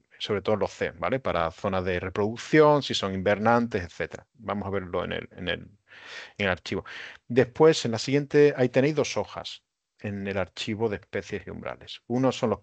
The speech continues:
pone, se llama criterios iva, ¿vale? Que son casi todos los criterios, pero adicionalmente hay unos criterios diferentes, unos umbrales diferentes, perdón,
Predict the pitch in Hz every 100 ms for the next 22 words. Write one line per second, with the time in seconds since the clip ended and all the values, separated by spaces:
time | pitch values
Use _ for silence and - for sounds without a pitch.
0 | _ 110 104 101 - - 101 95 107 92
1 | 98 104 - 156 202 - - 98 135 107
2 | - 92 - _ _ _ - 104 - 92
3 | 101 104 - 127 147 135 139 - - -
4 | _ _ - 160 147 135 - 120 123 -
5 | 131 131 127 120 113 110 117 120 127 -
6 | 127 - 123 120 113 - 120 117 110 107
7 | 101 - - - - 131 127 101 101 123
8 | 107 90 107 - 95 95 110 - 92